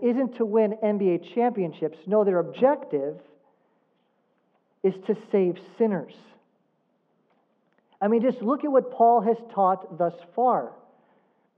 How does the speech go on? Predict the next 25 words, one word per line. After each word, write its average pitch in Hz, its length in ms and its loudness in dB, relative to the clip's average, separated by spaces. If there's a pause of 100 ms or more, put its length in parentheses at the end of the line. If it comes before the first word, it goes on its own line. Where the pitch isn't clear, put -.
(300)
We 214 100 2
could - 260 -4
summarize 233 400 2
the 196 80 2
major 208 340 2
sections 208 420 -2
of 175 100 -2
Ephesians 190 500 -4
in 165 120 -6
this 208 240 -2
way. 156 340 -2 (1500)
In 214 200 0
Christ, 208 540 -2
number 202 280 0
one, 220 460 0
we've 190 200 -2
been 190 240 -2 (640)
chosen 220 440 4
by 185 200 4
the 175 120 -4
Father. 180 360 2
That's 208 240 0
verses 190 340 -4 (100)
three 185 180 0
through 165 200 -6